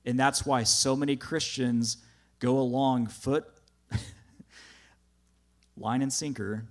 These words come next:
into whatever the world tells them to do, and they don't push back at all. I mean, praise God for the pastors that stood up two years ago and said, "No, we're not shutting down our churches.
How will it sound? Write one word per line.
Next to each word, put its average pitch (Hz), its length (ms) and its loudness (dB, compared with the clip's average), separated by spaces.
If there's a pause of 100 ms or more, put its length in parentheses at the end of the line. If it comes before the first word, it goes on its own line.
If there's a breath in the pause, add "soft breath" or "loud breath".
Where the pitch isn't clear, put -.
(140)
into 113 200 -4
whatever 117 380 -2
the 135 100 0
world 127 260 0
tells 127 240 -2
them 123 100 -2
to 110 80 -2
do, 107 420 -6 (100)
and 113 140 -4
they 113 80 0
don't 123 260 0
push 131 240 -6
back 117 360 -4
at 98 80 -10
all. 85 200 -10
I 104 60 -8
mean, 110 120 -4
praise 139 420 -2
God 120 420 2
for 117 140 -6
the 101 80 -4
pastors 110 580 -2
that 110 140 -4
stood 120 320 0
up 127 420 -2
two - 160 -2
years 110 280 -2
ago 110 220 -4
and 104 100 -6
said, 104 240 -6
"No, 127 180 -2
we're 110 140 -6
not 113 220 -6
shutting 123 320 -6
down 120 240 -4
our 95 100 -6
churches. 87 600 -10